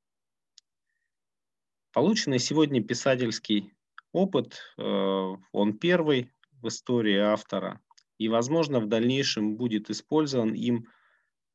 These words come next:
при написании, возможно, бизнес-комедии в стиле Ильфа и Петрова. Всё может случиться.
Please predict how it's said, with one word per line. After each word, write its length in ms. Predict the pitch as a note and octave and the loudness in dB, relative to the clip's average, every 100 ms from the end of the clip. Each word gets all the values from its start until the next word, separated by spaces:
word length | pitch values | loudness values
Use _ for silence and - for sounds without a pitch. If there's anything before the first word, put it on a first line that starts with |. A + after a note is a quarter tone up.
| _ - | _ -8
при 140 | A2+ | 0
написании, 800 | G#2+ G#2 A2+ - A2 A2 G#2 G2+ - - | 0 0 -2 2 2 4 4 2 -2 -4
возможно, 540 | G2+ G2+ G2+ G2 G2 | -2 2 0 2 -2
бизнес-комедии 960 | F#2+ A2 G#2 - G2 F#2+ C3+ D#3 B2 G#2+ | 0 0 0 0 0 2 2 2 0 -2
в 60 | |
стиле 380 | - - A#2+ G#2 | -6 -2 2 4
Ильфа 360 | G#2 G#2 G2+ G2+ | 4 2 0 -4
и 80 | |
Петрова. 680 | F#2+ G#2+ - G#2 F#2+ E2+ F#2+ _ | -2 -6 -4 -4 -4 -6 -12 _
Всё 260 | - F#3+ | -4 0
может 400 | F#3+ C#3+ B2 A2 | 2 2 2 0
случиться. 720 | - G#2+ G2+ - G#2 - - | -2 -2 -2 -2 -4 -4 -10